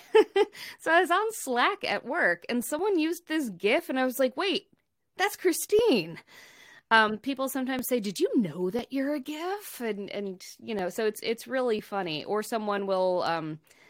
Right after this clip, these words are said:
tag me in 'cause they're in some group or in, on Twitter or on Facebook or something, and someone will use one of,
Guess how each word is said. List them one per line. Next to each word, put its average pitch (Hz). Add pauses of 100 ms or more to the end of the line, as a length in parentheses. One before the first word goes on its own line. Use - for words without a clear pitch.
(280)
tag 185
me 180
in 160
'cause 175
they're 180
in 160
some 160 (100)
group 170
or 160
in, 160 (400)
on 170
Twitter 170
or 151 (300)
on 175
Facebook 175
or 165
something, 156
and 180
someone 180
will 170
use 165
one 170
of, 139